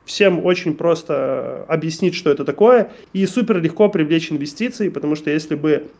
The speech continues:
обоснова-, ну, образовалась Суперлига, то туда бы насыпали бабки вообще на всё. Приходишь, говоришь:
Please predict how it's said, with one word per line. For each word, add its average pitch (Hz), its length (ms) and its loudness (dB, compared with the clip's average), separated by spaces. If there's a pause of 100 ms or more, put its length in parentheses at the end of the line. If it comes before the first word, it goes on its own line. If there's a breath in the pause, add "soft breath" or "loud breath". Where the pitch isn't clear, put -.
обоснова-, 151 500 4
ну, 151 280 4
образовалась 151 540 4
Суперлига, 220 580 2 (180 loud breath)
то 156 80 2
туда 170 240 2
бы 220 80 6
насыпали 175 480 2
бабки 165 320 2
вообще 151 260 -2
на 165 120 2
всё. - 180 -8 (360)
Приходишь, 185 420 0
говоришь: 147 160 -2